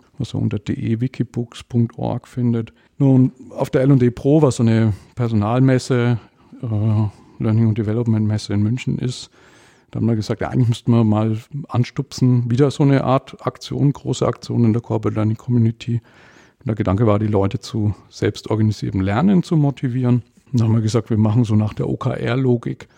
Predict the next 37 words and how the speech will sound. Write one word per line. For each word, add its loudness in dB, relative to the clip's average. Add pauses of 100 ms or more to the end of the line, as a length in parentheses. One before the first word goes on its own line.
(220)
rufen 0
wir 4
mal 4
auf, 0
dass -2
man 2
sich -6
so -2
ein 0
eigenes -2
Lernziel 0
steckt, -2
was -2
man 0
eigentlich 0 (240)
ständig -2
machen 0
sollte, -2
aber -2 (480)
nicht 2
jeder 0
immer 0
tut, -4 (500)
dass -4
man 2
dann 2
entweder 0
alleine 4
oder 2
in 2
einer 2 (160)
Lerngruppe 0
oder -2
in 0
einem 0
Tandem 2
zusammen, 0